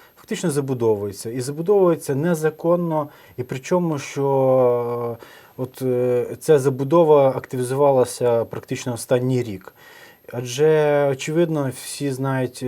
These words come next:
торговий комплекс на вулиці Дубінська, який будується, на жаль,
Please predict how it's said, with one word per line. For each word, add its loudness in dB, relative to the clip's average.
торговий 2
комплекс -6
на -4
вулиці -6
Дубінська, -4
який 0
будується, -2
на 0
жаль, 2